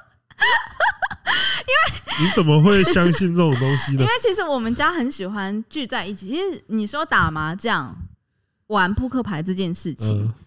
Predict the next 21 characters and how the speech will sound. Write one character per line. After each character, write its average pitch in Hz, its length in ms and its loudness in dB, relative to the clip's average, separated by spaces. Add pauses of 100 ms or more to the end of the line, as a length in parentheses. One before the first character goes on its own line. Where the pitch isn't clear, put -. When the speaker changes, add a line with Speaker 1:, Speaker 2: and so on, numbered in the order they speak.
(240)
Speaker 1:
其 - 180 -6
实 311 260 -2 (280)
大 320 140 4
家 330 40 2
可 320 100 -6
能 202 120 -2
会 269 80 -4
觉 196 120 -4
得 185 80 -4
是 233 60 -6
赌 170 180 -12
博， 67 300 -20
但 269 180 -4
其 208 160 -8
实 170 300 -6
那 247 120 -4
在 240 180 -2
我 202 40 -2
们 151 140 -6
家 160 280 -4
来， 131 140 -6